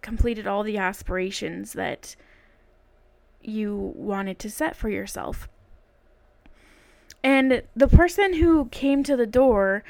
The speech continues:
I mean, she, well, who I imagined was, like, a little old granny lady with pink hair. <laughs> And,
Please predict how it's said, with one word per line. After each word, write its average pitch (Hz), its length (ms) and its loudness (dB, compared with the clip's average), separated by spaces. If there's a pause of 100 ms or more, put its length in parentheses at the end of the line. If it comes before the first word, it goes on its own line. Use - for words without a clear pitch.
(220)
I - 80 2
mean, 262 300 2 (200)
she, - 380 -8 (160)
well, 269 200 2
who 359 220 12
I 440 220 6
imagined 254 480 4
was, 208 160 -2
like, 214 240 -2
a - 80 2
little 254 320 4
old 233 320 0
granny 247 420 2
lady 208 300 -2
with 220 220 -2
pink 240 240 0
hair. 240 440 4
<laughs> - 40 -2 (960)
And, 285 420 8